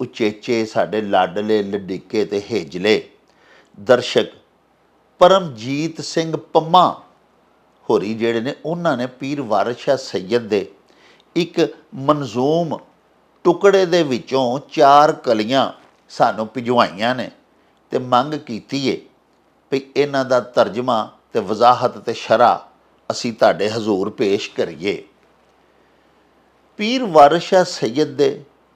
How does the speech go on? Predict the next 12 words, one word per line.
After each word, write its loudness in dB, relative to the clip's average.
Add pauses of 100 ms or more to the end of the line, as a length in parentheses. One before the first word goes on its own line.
(340)
ਉਹ 4
ਚਾਰੇ 2
ਮਿਸਰੇ -4
ਇਸ -2
ਤਰ੍ਹਾਂ 0
ਨੇ, -8 (920)
"ਭਈ 4
ਮਾਨ 4
ਮਤੀਏ, 0 (1700)
ਰੂਪ 2
ਗੁਮਾਨ 4
ਭਰੀਏ, 0